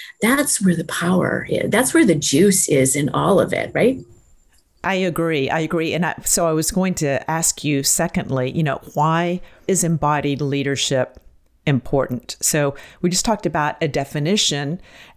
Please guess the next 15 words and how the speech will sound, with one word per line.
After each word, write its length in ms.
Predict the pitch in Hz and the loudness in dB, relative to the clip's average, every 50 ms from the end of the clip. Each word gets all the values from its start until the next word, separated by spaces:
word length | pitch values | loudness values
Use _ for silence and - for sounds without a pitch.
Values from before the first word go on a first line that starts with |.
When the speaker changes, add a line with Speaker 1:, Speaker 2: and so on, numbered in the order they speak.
| _ | _
Speaker 2:
We're 160 | - 170 165 | 2 2 4
moving 500 | 160 180 190 202 220 180 180 175 170 170 | 4 4 4 4 4 2 0 0 0 0
now 300 | 160 160 151 147 147 147 - | 0 0 0 0 -2 -2 -2
into 420 | 156 151 151 135 - 160 147 135 | -4 -4 -4 -2 -2 -2 -2 -2
why 320 | 135 - 151 143 147 156 160 | -2 -2 -2 -2 0 0 -2
we 220 | 147 151 147 139 | -2 -2 -2 -2
think 400 | 139 - - 147 143 139 - - - | -4 -4 -4 -4 -4 -4 -4 -4 -4
it's 200 | 139 135 - - | -4 -2 -2 -2
important. 840 | 143 127 123 - - - 160 151 131 - - 143 180 - - - - _ - | -2 -2 -2 -4 -4 0 0 0 0 0 -2 -4 -4 -4 -6 -8 -8 _ -4
And 160 | 156 151 147 | -2 -2 0
what 160 | 147 151 147 | 0 0 0
I 160 | 139 139 139 | 0 -2 -2
heard 340 | 135 - 156 143 139 135 120 | -2 -2 -2 -2 -2 -4 -4
there 280 | - 135 123 127 127 123 | -2 -2 0 0 -2 -2
is 260 | - 135 135 - | -2 -2 -2 -2